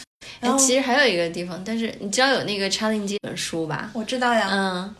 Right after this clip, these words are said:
Speaker 1: 因为我住的旁边就是查令街呀。
Speaker 2: 嗯。
Speaker 1: 就是我坐地铁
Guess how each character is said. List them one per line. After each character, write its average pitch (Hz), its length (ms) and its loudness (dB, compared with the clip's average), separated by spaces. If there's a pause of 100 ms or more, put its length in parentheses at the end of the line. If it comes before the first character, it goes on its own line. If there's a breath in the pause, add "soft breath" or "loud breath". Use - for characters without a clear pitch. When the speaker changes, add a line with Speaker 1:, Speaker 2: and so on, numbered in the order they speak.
Speaker 1:
因 392 80 0
为 415 60 2
我 339 140 8
住 427 260 0
的 277 120 6
旁 226 260 2
边 349 160 2
就 381 100 0
是 262 80 2
查 196 200 -4
令 196 140 -4
街 185 220 -2
呀。 160 380 0
Speaker 2:
嗯。 185 300 0
Speaker 1:
就 320 120 0
是 330 80 0
我 254 160 6
坐 320 220 2
地 330 160 0
铁 - 180 -4